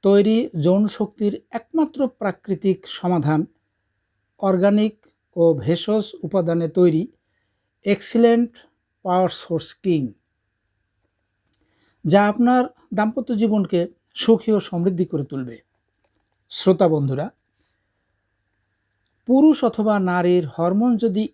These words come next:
ইমব্যালেন্সিং হয়ে যায়, তাহলে আপনার প্রোস্টেট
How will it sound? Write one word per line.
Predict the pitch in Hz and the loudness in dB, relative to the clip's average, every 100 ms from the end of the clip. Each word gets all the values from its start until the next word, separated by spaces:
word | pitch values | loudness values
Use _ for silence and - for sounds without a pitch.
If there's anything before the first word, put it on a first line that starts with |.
| - | -4
ইমব্যালেন্সিং | 151 151 190 233 240 277 156 | 0 2 2 2 2 2 2
হয়ে | 143 123 | 2 0
যায়, | 123 113 _ _ _ _ _ _ _ _ _ _ _ _ - | -8 -14 _ _ _ _ _ _ _ _ _ _ _ _ -4
তাহলে | 175 170 214 180 196 - _ _ _ | -2 2 4 4 2 -2 _ _ _
আপনার | 185 175 202 202 - - | -6 -4 -4 -4 -6 -4
প্রোস্টেট | 226 - - | -2 -2 0